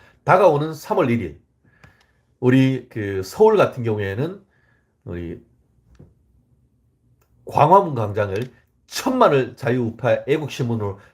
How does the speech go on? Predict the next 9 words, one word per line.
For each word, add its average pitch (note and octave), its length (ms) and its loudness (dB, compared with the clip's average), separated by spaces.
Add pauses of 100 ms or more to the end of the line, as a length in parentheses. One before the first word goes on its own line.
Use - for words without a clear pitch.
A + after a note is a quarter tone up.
(160)
채워버리는 A#2 640 0
겁니다. E2 360 -14 (480)
두 D#3 140 0
번째는 G#3 360 4
뭐죠? G2 440 -8 (380)
저희 C#3 180 4
같은 D3+ 460 0 (320)
법률가들이 C3 760 2 (1120)
탄핵을 F3 580 0